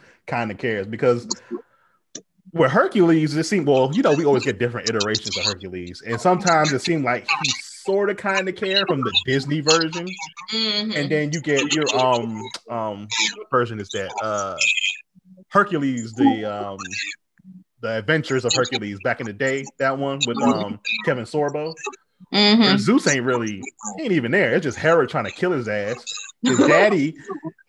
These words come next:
Speaker 1: his daddy ain't really doing nothing.
Speaker 2: Yeah.
Speaker 1: And when you go to the old Greek mythology, if that's really your kid, why you gonna let them put him through, like, all them labors and all that shit and do all that crap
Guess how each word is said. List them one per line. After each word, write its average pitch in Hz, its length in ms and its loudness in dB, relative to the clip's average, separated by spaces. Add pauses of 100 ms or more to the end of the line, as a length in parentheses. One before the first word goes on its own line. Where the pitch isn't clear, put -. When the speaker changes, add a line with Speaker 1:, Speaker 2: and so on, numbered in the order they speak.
(160)
Speaker 1:
his 135 160 -2
daddy 165 520 4 (1120)
ain't 196 200 0
really 175 220 6
doing 143 280 2
nothing. 143 300 0 (480)
Speaker 2:
Yeah. 185 420 2 (560)
Speaker 1:
And 147 120 -4
when 170 80 -2
you 165 60 -4
go 165 100 6
to 156 80 2
the 131 180 2
old 170 340 6
Greek 135 200 0
mythology, 139 580 2 (760)
if 151 180 0
that's 185 240 0
really 165 180 -4
your 151 160 2
kid, 220 300 0
why 180 160 4
you 214 80 -2
gonna 151 160 -2
let 139 220 -2
them 143 160 -2
put 135 200 -2
him 139 160 -6
through, 131 220 -6
like, 113 180 -2
all 117 180 0
them 110 140 -2
labors 104 460 -4
and 98 100 -10
all 95 80 -8
that 90 180 -4
shit 104 220 -14
and 87 120 -14
do 107 120 -10
all 104 80 -4
that 98 180 -8
crap 110 360 -8